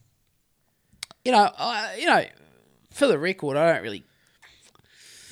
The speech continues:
I just didn't like they, they the, the masks were, in air quotes, mandated. And, and w-, you know, we had to start acting like fucking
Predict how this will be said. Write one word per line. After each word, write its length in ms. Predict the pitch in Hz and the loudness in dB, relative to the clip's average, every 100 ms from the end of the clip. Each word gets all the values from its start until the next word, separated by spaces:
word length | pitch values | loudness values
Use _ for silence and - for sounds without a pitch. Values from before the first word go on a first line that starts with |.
| - - - - - - | -20 -20 -20 -20 -20 0
I 120 | 202 | 4
just 180 | 220 - | 6 6
didn't 220 | 277 220 185 | 6 4 4
like 240 | 196 - | 2 2
they, 140 | 165 | 0
they 380 | 147 95 147 156 | -2 -6 -4 -4
the, 280 | - 165 151 | -2 -2 -2
the 140 | 160 | -6
masks 580 | 156 170 170 175 - - | -2 2 4 2 0 -4
were, 200 | 151 151 | 0 2
in 200 | 135 135 | 2 0
air 120 | 147 147 | -2 -2
quotes, 300 | - 135 123 | 0 -2 -2
mandated. 1300 | 135 156 156 160 147 123 110 - - - - - - | -4 -2 0 -2 -2 -2 -2 -6 -10 -8 -8 -8 -10
And, 180 | 147 | -8
and 220 | 135 151 143 | -4 -6 -4
w-, 180 | 156 156 | -6 0
you 80 | 165 | 2
know, 80 | 147 | 2
we 320 | 156 196 185 | 4 4 4
had 160 | 185 | 0
to 80 | - | -2
start 240 | - 156 147 | -2 0 0
acting 300 | 151 151 143 | -2 -6 -8
like 220 | 123 110 | -6 -8
fucking 460 | - - 160 147 | -8 -6 -6 -6